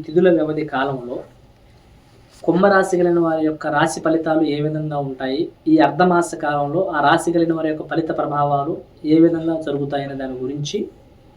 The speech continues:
ఈ వీడియోలో మీకు కొన్ని విషయాలు నేను పూర్తిగా వివరణ తెలియపరుస్తాను. ప్రథమంగా ఈ కుంభరాశి కలిగిన వారు సహజంగా మనసులో ఉన్నటువంటి అంశాలని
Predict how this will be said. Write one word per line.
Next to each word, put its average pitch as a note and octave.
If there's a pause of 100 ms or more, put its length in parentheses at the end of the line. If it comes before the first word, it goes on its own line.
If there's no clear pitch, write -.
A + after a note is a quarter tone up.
(520)
ఈ E3
వీడియోలో F3+ (120)
మీకు D#3 (240)
కొన్ని D#3
విషయాలు F3
నేను F3
పూర్తిగా D#3 (360)
వివరణ D#3+ (100)
తెలియపరుస్తాను. C3 (600)
ప్రథమంగా F3 (1200)
ఈ E3+ (100)
కుంభరాశి G3
కలిగిన F#3
వారు F3+ (800)
సహజంగా F#3 (1300)
మనసులో G3
ఉన్నటువంటి F#3+
అంశాలని F3+